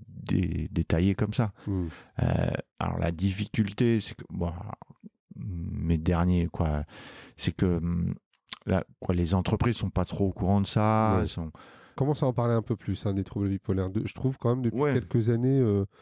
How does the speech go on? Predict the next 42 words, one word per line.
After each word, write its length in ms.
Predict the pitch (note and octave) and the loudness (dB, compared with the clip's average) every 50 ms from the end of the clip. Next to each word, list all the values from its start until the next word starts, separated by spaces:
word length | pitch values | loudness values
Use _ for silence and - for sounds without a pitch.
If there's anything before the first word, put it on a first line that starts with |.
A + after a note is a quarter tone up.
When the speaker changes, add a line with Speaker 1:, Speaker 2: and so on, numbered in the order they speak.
| - - - - - - _ _ - | -20 -20 -20 -20 -20 -20 _ _ -4
Speaker 2:
tu 60 | - | 0
vois, 100 | G#2 A2 | 2 2
on 320 | A#2 A2 G2+ F#2 F2+ E2+ | 4 2 2 0 0 0
retrouve 300 | E2 F#2 - - G#2+ F#2+ | -2 -4 -2 -2 -4 -2
quand 80 | - G#2 | 0 0
même 160 | G2+ G2 F#2 | 0 0 -2
beaucoup 240 | F#2 G2+ - - G#2+ | -6 -6 -2 0 0
d'articles, 460 | G2 F#2 - - - G#2 - - G#2+ | 0 0 -2 -6 -10 -10 -4 0 2
euh, 280 | G2+ G2 F#2+ F#2 F#2 F2+ | 2 4 4 4 2 2
Speaker 1:
Hmm. 40 | |
Speaker 2:
de 140 | F2 F#2+ F#2 | 2 4 2
journaux 340 | F2+ F2 F2+ F2+ F#2 G2+ G#2 | 4 4 2 4 4 4 4
là-dessus. 500 | G2 F#2 F2 F2+ F2 - - C#3+ C#3+ D3 - _ - - - - - _ _ _ | 4 4 2 2 0 0 2 2 2 2 0 _ -20 -20 -20 -20 -20 _ _ _
Ce 100 | - - | -20 -6
que 140 | - - A2 | 0 0 2
j'entendais 340 | F#2+ A2 G2 - G#2+ G2 G#2 | 2 2 0 0 0 0 0
quand 160 | - - G#2 | 0 2 2
même 120 | G2 F#2 - _ _ - | 2 0 -4 _ _ -2
pas 100 | A#2+ A2 | -2 -2
trop 240 | - - - C3 A#2+ | -2 -2 0 2 2
il 60 | G2+ | 2
y 40 | F2+ | 2
a 40 | |
dix 260 | D#2+ F2 F2+ F2 F2 F#2+ | 0 -2 -2 0 2 0
ans, 100 | F#2+ F#2+ | 0 0
quoi. 240 | - - F2 D2 - _ _ | -2 -6 -6 -6 -8 _ _
Tu 120 | - - | -4 0
Speaker 1:
Ouais, 140 | F#2+ - G#2+ | 0 2 2
Speaker 2:
vois, 100 | G#2+ A2 | 2 2
euh. 220 | G2+ F#2 F2 - | 0 0 0 0
Speaker 1:
euh, 40 | A#2 A2 | -2 -2
complètement 400 | - C3 A#2+ - A#2+ A2+ - A2+ | -2 -2 0 0 0 2 2 2
d'accord. 320 | A2+ A2+ - A#2+ G2+ F#2 | 0 2 2 0 0 0
Speaker 2:
Ouais. 60 | G2 | 0
Speaker 1:
Là, 140 | F#2 F#2+ F#2+ | 0 0 0
il 80 | F2 F2+ | 2 2
y 60 | F2+ | 2
a, 120 | F2 E2 - - - - - - _ _ | 2 0 -2 -6 -18 -20 -20 -20 _ _
il 80 | G2+ | 0
y 60 | F#2 F#2 | 2 4
a, 200 | F2 E2+ E2 E2 | 4 4 2 2
hum, 440 | E2+ E2+ E2+ E2+ E2+ E2+ E2+ E2+ | 0 -2 -4 -4 -4 -4 -4 -4